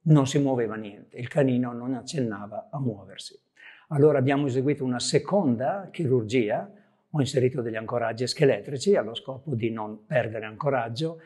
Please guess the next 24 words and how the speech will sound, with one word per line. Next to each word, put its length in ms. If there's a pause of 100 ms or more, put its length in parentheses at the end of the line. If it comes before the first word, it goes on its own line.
(240)
ma 320
ancora 560
una 160
volta 680 (200)
il 240
dente 440
dopo 280
due 260
mesi 500
non 300
si 180
muoveva. 520 (1040)
Nel 160
duemiladieci 1000
avevo 760
in 120
studio, 400
stavo 220
utilizzando 560
di 100
routine 480 (360)
un 160
cone 240
beam, 280